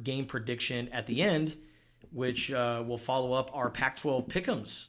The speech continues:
the first ever Pac-twelve pick'ems of the two thousand twenty-three season, which is, uh, very important because,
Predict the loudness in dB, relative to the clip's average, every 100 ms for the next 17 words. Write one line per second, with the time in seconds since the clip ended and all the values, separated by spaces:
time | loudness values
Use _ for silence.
0 | -8 -4 -4 -2 0 0 -2 -2 0 0
1 | -2 -2 -4 -2 -2 -2 -4 -4 -4 -6
2 | -6 -4 -4 -4 -8 -6 -6 -6 -4 0
3 | 2 2 -2 -6 -18 -20 -20 -20 0 4
4 | 6 4 4 6 6 6 8 8 8 6
5 | 8 8 8 2 4 4 4 0